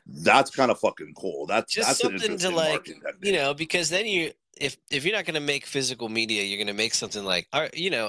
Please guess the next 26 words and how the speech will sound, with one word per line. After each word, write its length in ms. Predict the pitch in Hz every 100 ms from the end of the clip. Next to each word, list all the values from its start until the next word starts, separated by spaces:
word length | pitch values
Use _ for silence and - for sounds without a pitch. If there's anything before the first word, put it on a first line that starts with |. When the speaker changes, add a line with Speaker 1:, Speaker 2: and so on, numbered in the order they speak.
| -
Speaker 2:
or 160 | 175
something, 440 | 180 214 190 156 120 _ _ - - -
even 200 | 262 262
if 120 | 170
it's 180 | 139 -
gimmicky, 680 | - 127 135 - 139 135 - _ _ _ _ _ _ _ _ -
you 80 | -
know, 80 | 139
Speaker 1:
Fucking 0 |
Speaker 2:
you 160 | -
get 160 | 185 208
Speaker 1:
beer 0 |
Speaker 2:
something 380 | 226 233 196 175
Speaker 1:
cozy 20 |
Speaker 2:
to, 140 | 147
Speaker 1:
or 120 | 160
something. 240 | - 147 214
Speaker 2:
yeah, 220 | 180 139 135
uh, 140 | 185 180
well, 200 | 185 165
we 100 | 160
did 260 | 160 151
beer 220 | 151 175
koozies 460 | 196 214 170 120 104
for, 300 | - 117 107
um, 360 | 110 107 101